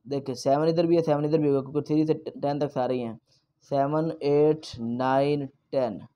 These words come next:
ये कॉमन एलिमेंट्स थे। तो यहाँ पर देखिए लेफ्ट हैंड साइड और राइट हैंड साइड के कॉमन एलिमेंट सेम हो गए, ये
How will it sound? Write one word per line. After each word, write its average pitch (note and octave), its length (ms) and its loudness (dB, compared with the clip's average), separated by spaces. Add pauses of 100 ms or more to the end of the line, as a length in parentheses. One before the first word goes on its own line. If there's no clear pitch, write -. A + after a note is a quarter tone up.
(500)
ये D#3 160 2
कॉमन D3 320 2
एलिमेंट्स G#2+ 400 -6
थे। - 80 -12
तो - 640 -16
यहाँ D3 140 0
पर E3 120 2
देखिए E3 260 4
लेफ्ट D3+ 260 0
हैंड E3 120 0
साइड D3+ 240 4
और D3 60 2
राइट C#3 220 2
हैंड D3 120 -4
साइड D3 220 2
के C#3 80 -14
कॉमन C#3+ 260 0
एलिमेंट C#3+ 220 -2
सेम D3+ 240 -2
हो F#3 120 0
गए, C3+ 140 0 (580)
ये B2+ 680 -2